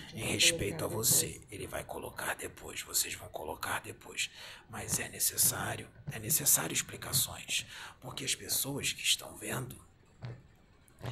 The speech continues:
Speaker 1: essas pessoas, elas, hum, não sabem quem é vocês." Elas não conhecem vocês.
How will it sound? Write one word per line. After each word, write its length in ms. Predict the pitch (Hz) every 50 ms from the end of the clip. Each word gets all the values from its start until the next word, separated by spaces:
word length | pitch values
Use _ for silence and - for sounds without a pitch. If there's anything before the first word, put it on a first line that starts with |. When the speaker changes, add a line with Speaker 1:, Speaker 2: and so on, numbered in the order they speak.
| - - - - -
Speaker 1:
essas 440 | - 87 - - - - - - -
pessoas, 840 | - - - - - - - 113 120 117 98 - - - - - - - - - - - - - - - - - - - - - - - -
elas, 1040 | - 101 95 87 87 87 87 87 90 87 85 82 82 82 - - - - - - - - -
hum, 640 | 127 - 107 95 87 - - - 87 90 85 - - - - -
não 200 | - 135 156 175
sabem 340 | - - - - - - -
quem 240 | 117 - - - -
é 80 | - -
vocês." 560 | - - - - - - - - - - - - - - _ - - - _ - - - - - - -
Elas 160 | - - 95 92
não 120 | 95 90 -
conhecem 540 | - 151 156 156 151 151 147 120 - - -
vocês. 580 | - 80 78 - - - - - - - -